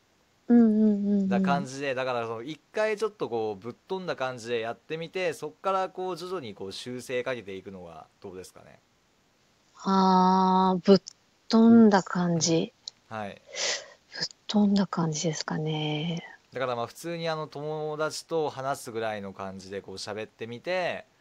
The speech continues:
Speaker 2: で、
Speaker 1: はい。
Speaker 2: シミュレーションだから多分上司の方とかが聞いてると思うんですよ。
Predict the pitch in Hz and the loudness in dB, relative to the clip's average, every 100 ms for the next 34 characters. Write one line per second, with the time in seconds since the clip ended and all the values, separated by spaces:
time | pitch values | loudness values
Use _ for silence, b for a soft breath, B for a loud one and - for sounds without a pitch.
0 | _ _ _ 165 170 190 175 196 - 156 | _ _ _ 4 8 8 6 2 -6 -6
1 | 165 160 160 160 160 151 120 127 113 107 | -4 -2 -4 -6 -4 -2 -2 -4 -6 -8
2 | 101 123 120 - 98 104 104 101 98 98 | -8 -6 -6 -8 -12 -10 -10 -10 -12 -12
3 | 113 113 123 120 101 98 107 101 92 98 | -14 -10 -10 -8 -8 -8 -10 -10 -12 -14
4 | 90 | -16